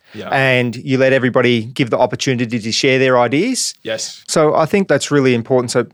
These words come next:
Speaker 2: being that courage, but speaking last, get everybody's ideas out of the table. And sometimes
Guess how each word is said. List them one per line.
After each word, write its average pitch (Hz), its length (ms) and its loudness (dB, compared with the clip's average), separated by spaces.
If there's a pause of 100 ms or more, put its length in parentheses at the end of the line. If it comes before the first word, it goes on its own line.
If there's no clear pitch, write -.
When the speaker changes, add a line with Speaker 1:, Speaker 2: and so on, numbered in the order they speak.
Speaker 2:
being 170 240 0
that 135 180 0
courage, 117 380 0
but 139 140 -6
speaking 165 440 -2
last, 110 340 0
get 147 120 0
everybody's 131 420 0
ideas 120 420 0
out 117 120 2
of 110 80 0
the 101 60 -6
table. 113 340 -2 (260)
And 175 140 0
sometimes 220 800 0